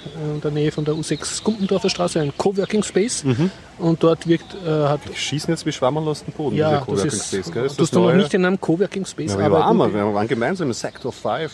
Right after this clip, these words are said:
Speaker 2: kannst du dich erinnern?
Speaker 1: Ja, ja,
Speaker 2: Beim
Speaker 1: aber bist,
Speaker 2: Podcast
Speaker 1: bist du
Speaker 2: Dingen.
Speaker 1: noch nicht Pseudo-Selbstständiger in einem
Speaker 2: Stimmt, sollte ich
Speaker 1: familiär-,
Speaker 2: mal machen.
Speaker 1: Familienersatz Coworking
Speaker 2: Ich kann mich
Speaker 1: Space?
Speaker 2: mal hinstellen.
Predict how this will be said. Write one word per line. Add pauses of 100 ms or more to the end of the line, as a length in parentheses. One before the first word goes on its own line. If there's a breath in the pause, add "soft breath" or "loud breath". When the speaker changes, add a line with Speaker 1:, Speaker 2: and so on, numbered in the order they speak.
Speaker 2:
kannst
du
dich
erinnern?
Speaker 1:
Ja,
ja,
Speaker 2:
Beim
Speaker 1:
aber
bist,
Speaker 2:
Podcast
Speaker 1:
bist
du
Speaker 2:
Dingen.
Speaker 1:
noch
nicht
Pseudo-Selbstständiger
in
einem
Speaker 2:
Stimmt,
sollte
ich
Speaker 1:
familiär-,
Speaker 2:
mal
machen.
Speaker 1:
Familienersatz
Coworking
Speaker 2:
Ich
kann
mich
Speaker 1:
Space?
Speaker 2:
mal
hinstellen.